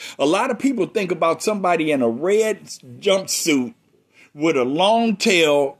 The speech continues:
pointy ears, and a pitchfork. That's not the only enemy, y'all. The enemy look like me and you these days. The enemy is, like, right next to us. It looks like our brothers. It looks like our sister.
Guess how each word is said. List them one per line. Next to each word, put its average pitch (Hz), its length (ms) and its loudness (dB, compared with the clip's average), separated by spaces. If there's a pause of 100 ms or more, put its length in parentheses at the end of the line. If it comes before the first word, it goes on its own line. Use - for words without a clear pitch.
(120)
pointy 220 480 0
ears, 180 460 2
and 151 240 0
a 147 40 -2
pitchfork. 117 840 -4 (840)
That's 190 280 0
not 214 280 -2
the 185 100 -2
only 175 340 0
enemy, 143 380 0
y'all. 104 500 0 (280)
The 143 160 -2
enemy 214 360 0
look 190 280 -2
like 165 220 0
me 175 300 -2
and 151 140 -4
you 170 180 -4
these 123 360 -2
days. 107 680 -4 (260)
The 147 160 -2 (100)
enemy 220 360 2
is, 147 220 2
like, 151 260 0
right 160 340 -2
next 165 380 -2
to 139 180 2
us. 131 140 -2
It 151 80 -6
looks 208 260 -4
like 175 260 -2
our 147 160 0
brothers. 139 520 0
It 156 80 -6
looks 190 260 -2
like 165 300 -6
our 139 160 -6
sister. 131 600 -2